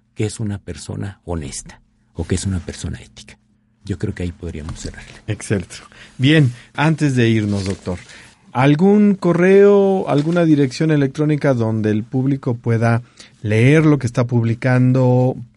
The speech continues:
Speaker 2: platicar más con usted sobre el tema?
Speaker 1: Bueno, el correo de la uam, que es jflores arroba correo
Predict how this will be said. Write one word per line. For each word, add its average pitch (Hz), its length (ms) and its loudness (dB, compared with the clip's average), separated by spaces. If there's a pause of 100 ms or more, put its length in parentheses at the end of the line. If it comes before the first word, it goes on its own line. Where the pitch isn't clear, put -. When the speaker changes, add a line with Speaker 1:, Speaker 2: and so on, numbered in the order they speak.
(200)
Speaker 2:
platicar 120 680 0
más 131 260 2
con 113 160 -2
usted 117 340 -4
sobre 98 300 -4
el 85 100 -6
tema? 76 320 -8 (460)
Speaker 1:
Bueno, 123 460 0
el 117 440 2
correo 147 440 4
de 127 120 2
la 120 120 2
uam, 156 420 -4
que 117 220 -2
es - 280 -10
jflores - 1600 -4 (100)
arroba 139 600 -4 (400)
correo 131 540 -2